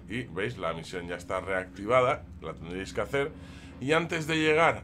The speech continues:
al, al último boss, encontraréis munición, eh, de shock, ¿vale? Que es lo que os pide, que la soquéis, ¿vale? Que la electrocutéis dos veces. Se puede electrocutar también a algunos enemigos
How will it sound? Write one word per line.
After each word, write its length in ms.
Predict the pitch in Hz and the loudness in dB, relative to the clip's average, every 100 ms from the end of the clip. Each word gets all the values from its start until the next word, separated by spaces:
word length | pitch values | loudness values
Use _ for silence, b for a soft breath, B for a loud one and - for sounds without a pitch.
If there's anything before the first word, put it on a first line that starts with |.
| - | -4
al, 880 | 98 101 98 92 87 85 80 78 69 | 0 4 4 4 2 0 -2 -6 -4
al 160 | 92 104 | -2 0
último 420 | 127 156 156 147 | -2 0 4 6
boss, 340 | 165 175 180 - B B | 8 8 4 -10 B B
encontraréis 720 | - 117 120 113 107 117 131 135 | -4 0 2 2 2 2 0 0
munición, 960 | 151 151 131 120 117 127 147 165 156 - - | 2 2 2 -2 -2 2 4 2 -2 -14 -2
eh, 440 | 120 120 110 101 92 | 4 6 6 4 2
de 80 | 90 | 0
shock, 320 | - - - - - - | 0 0 -2 -6 -6 0
¿vale? 260 | 101 139 | 4 4
Que 80 | 135 | 2
es 80 | 120 | 0
lo 120 | 135 | 0
que 100 | 120 | 0
os 120 | 95 - | -4 -4
pide, 340 | 98 85 71 - | -4 -4 -4 -2
que 260 | 110 131 | 2 2
la 160 | 131 107 | 2 -2
soquéis, 640 | 107 104 101 110 151 - b b b - | -4 -4 0 0 -2 -8 b b b -10
¿vale? 460 | 98 120 143 214 B B - | 4 6 6 4 B B 0
Que 100 | 113 | 4
la 120 | 107 | 6
electrocutéis 840 | 104 - 107 104 95 139 156 - - | 4 0 -4 -2 0 0 0 -6 -14
dos 580 | 98 104 143 151 - 82 | -10 4 4 4 -2 -10
veces. 640 | 87 110 107 85 - - - - | 0 0 0 -8 -10 -18 -20 -10
Se 180 | - 113 | -6 2
puede 240 | 143 156 | 8 8
electrocutar 640 | 156 151 151 135 139 143 | 8 4 0 0 4 4
también 300 | 135 139 147 | 6 4 4
a 80 | 110 | 4
algunos 340 | 107 127 143 139 | 2 0 -4 -2
enemigos 460 | 131 139 143 151 | 0 0 0 0